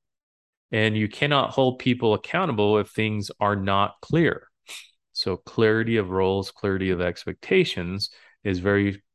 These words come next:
important. So one thing we teach is we like this concept. It's called E O S. It, it was based on some of these great leaders that have put it together, and it was led by Gino Wickman and some other people.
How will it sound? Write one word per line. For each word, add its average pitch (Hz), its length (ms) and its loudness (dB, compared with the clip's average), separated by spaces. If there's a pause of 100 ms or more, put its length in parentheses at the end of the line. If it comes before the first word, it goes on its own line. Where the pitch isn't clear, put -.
important. 104 600 -4 (320)
So - 140 -8
one 98 220 -2
thing 101 240 -2
we 110 200 0
teach 90 540 -4 (480)
is 92 480 -2 (400)
we 151 220 4
like 143 460 2 (420)
this - 360 -6
concept. 120 680 -2
It's - 180 -6
called 101 360 0
E 107 120 0
O 104 100 4
S. 98 300 0
It, 98 200 -4
it 107 100 -4
was 98 180 -2
based 107 380 0
on 98 300 -2 (300)
some 123 300 2
of 110 100 0
these 107 360 0 (640)
great 123 460 2
leaders 110 560 4
that 98 200 2
have 95 140 -4
put 104 140 2
it 98 120 0
together, 98 380 2
and 95 80 0
it 82 80 -2
was 87 200 -6
led 101 260 2
by 92 180 2
Gino 92 300 -2
Wickman 92 360 -2
and 90 120 -6
some 92 180 -8
other 90 340 -2
people. 92 440 -2